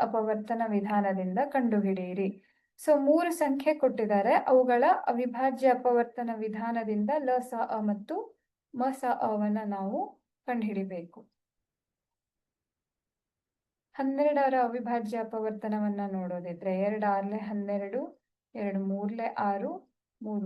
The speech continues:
ಒಂದ್ಲೆ ಮೂರು. So, ಹನ್ನೆರಡರ ಅಪವರ್ತನಗಳು ಎರಡು ಮತ್ತೆ ಮೂರು ಆಗಿದೆ. ಇನ್ನು ಹದಿನೈದರಿದ್ದು ಮೂರ್ ಐದ್ಲೆ ಹದಿನೈದು, ಐದ್ ಒಂದ್ಲೆ ಐದು. So, ಹದಿನೈದರ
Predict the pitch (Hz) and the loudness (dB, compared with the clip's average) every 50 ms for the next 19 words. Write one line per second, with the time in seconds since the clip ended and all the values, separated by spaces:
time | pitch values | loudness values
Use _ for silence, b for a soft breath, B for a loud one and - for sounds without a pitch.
0 | 190 190 185 180 190 233 269 262 233 208 185 180 170 175 170 208 - - 226 214 | -2 -4 -4 -4 -4 -4 -4 -2 -2 -4 -4 -6 -6 -10 -12 -12 -14 -12 -10 -8
1 | 220 214 208 208 202 220 220 220 220 226 220 220 214 208 208 214 202 202 196 196 | -4 -4 -2 -2 0 -2 -2 -2 -2 -2 -2 -2 -2 -2 -2 -2 -2 -2 -2 -4
2 | - 208 196 196 190 185 190 185 196 254 311 320 - _ _ _ _ _ _ _ | -6 -6 -4 -4 -2 -2 -2 -2 -2 -2 -4 -6 -10 _ _ _ _ _ _ _
3 | _ _ _ _ _ _ _ _ - 233 220 220 214 214 214 208 196 190 190 - | _ _ _ _ _ _ _ _ -4 -2 -2 0 0 0 0 0 -2 -2 -4 -4
4 | - 277 311 285 240 214 208 202 190 185 175 170 165 165 175 170 190 226 269 311 | -4 -4 -2 -2 -2 0 0 0 0 0 -2 -4 -4 -8 -10 -8 -6 -4 -4 -4
5 | 311 - _ _ _ _ _ _ _ _ _ _ 254 233 233 226 220 208 214 220 | -6 -10 _ _ _ _ _ _ _ _ _ _ -2 -2 0 0 -2 -2 -4 -2
6 | 208 240 233 240 240 233 233 214 214 226 220 - - 262 294 339 370 - - _ | 0 0 0 0 0 0 -2 -2 -2 -4 -4 -2 0 0 0 0 -2 -8 -14 _
7 | _ _ _ _ _ _ _ _ - 226 220 226 214 220 220 226 214 220 262 277 | _ _ _ _ _ _ _ _ -6 -4 -4 -2 0 0 0 0 0 0 0 0
8 | 269 247 233 208 190 214 214 208 208 202 202 240 294 359 403 - - _ _ _ | 0 0 -2 -4 -2 0 2 4 4 2 2 0 -2 -2 -2 -6 -10 _ _ _
9 | _ _ - 202 196 196 196 202 202 196 196 196 196 208 214 - - - 196 190 | _ _ -4 -2 -2 -2 -2 -2 -2 -4 -2 -4 -2 -2 -2 -2 -2 -2 -2 -2
10 | 190 185 208 202 202 - - - - - 247 285 349 370 - _ _ - - 233 | -2 -2 -4 -6 -8 -8 -12 -16 -6 -2 0 0 0 -2 -6 _ _ -14 -10 -8
11 | 196 214 220 220 226 220 220 214 220 | -6 -4 -4 -2 -2 -4 -4 -2 0